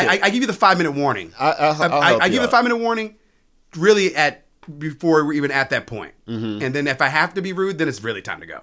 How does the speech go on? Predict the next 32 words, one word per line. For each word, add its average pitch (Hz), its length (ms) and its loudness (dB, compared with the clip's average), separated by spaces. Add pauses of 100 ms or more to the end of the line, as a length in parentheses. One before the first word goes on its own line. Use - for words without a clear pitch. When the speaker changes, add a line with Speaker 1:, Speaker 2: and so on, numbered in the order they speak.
Speaker 2:
Yeah. 92 320 -4
Speaker 1:
<laughs> - 40 -6 (680)
Speaker 2:
I, 208 460 0
I, 151 300 0 (140)
I 143 140 -2
stand 117 560 -6
there 104 380 -4 (680)
and 107 500 -8 (100)
I, 101 460 -4 (360)
I 110 80 -4
really 117 880 -6
make 98 320 -12
use 95 360 -10
of, 87 680 -14 (160)
of 87 200 -12
silence, - 920 -16
really. 80 400 -14 (320)
And 95 160 -14
then 90 300 -12
when 90 340 -12
I 85 80 -14
stand 107 460 -8
there 92 80 -8
and 85 100 -12
you 85 100 -12
look 90 280 -10
up 120 180 -4
at 82 240 -8
me, 85 320 -20 (380)
and 101 200 -12
then 92 320 -8
I 98 160 -10